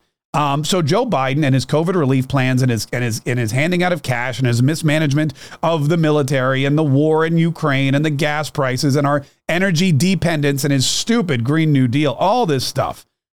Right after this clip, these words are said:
consumer confidence, everything. It's all related to Joe Biden. And that's why inflation is high. Killing babies does not help any of that. <laughs> It, it doesn't make the price of food go down. It doesn't make the price of gas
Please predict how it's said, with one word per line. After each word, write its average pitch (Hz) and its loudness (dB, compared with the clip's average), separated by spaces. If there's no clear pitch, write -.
consumer 185 0
confidence, 147 -2
everything. 180 0
It's 190 -4
all 214 2
related 180 0
to 165 0
Joe 143 2
Biden. 98 -6
And 160 0
that's 175 2
why 170 2
inflation 143 0
is 135 0
high. 110 -2
Killing 359 2
babies 214 2
does 185 2
not 220 0
help 226 0
any 143 0
of 120 -2
that. 107 -4
<laughs> - -4
It, - 0
it 233 -4
doesn't 247 0
make 208 0
the 214 0
price 190 0
of 185 0
food 165 0
go 175 2
down. 170 0
It 180 0
doesn't 202 0
make 175 0
the 180 2
price 160 0
of 151 2
gas 175 -2